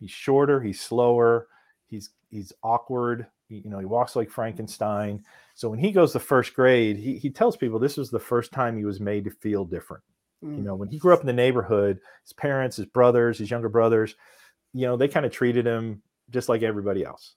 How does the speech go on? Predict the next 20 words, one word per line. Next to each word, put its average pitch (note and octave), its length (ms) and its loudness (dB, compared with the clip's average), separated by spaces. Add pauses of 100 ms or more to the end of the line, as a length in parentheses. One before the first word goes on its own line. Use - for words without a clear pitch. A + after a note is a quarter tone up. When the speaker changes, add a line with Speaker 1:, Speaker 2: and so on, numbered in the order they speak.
Speaker 1:
So A2 240 -4
that's C3+ 240 0
what F3 80 0
he C#3 80 2
was A#2 100 -2
kinda B2+ 260 -6
used C3 340 -2
to. F#2 140 -6
Goes D#3 300 2
to C3+ 80 -12
first - 360 -2
grade. G#2+ 560 0 (580)
Now D3 320 4
he's B2 320 -4
the G#2+ 80 -2
Frankenstein. F#2+ 720 -8 (340)
He's B2 280 -6
the A2 120 -8
different G2+ 380 -6
kid. - 300 -16